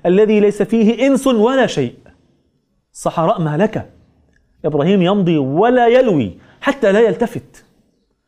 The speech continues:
يوقن أن الله لن يتخلى عنه ولن يضيعه. يمضي، تعيد المرة والمرة والمرة.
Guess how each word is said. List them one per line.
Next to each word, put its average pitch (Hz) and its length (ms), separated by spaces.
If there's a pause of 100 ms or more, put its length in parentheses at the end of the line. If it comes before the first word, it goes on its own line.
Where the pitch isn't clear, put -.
(240)
يوقن 285 440
أن 196 180
الله 196 300
لن 202 140
يتخلى 180 440
عنه 143 280 (240)
ولن 247 280
يضيعه. 170 540 (960)
يمضي، 165 460 (140)
تعيد 214 260
المرة 202 560
والمرة 165 600
والمرة. 151 600